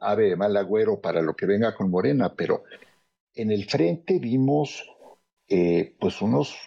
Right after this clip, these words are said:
desfases enormes. ¿Se acuerdan? La primera encuesta,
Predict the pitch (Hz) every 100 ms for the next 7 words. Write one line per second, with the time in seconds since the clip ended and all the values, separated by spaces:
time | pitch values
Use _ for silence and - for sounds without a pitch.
0 | - - - 107 113 127 - 92 90 98
1 | 113 123 117 - 110 101 95 95 98 127
2 | 127 - 117 - 151 139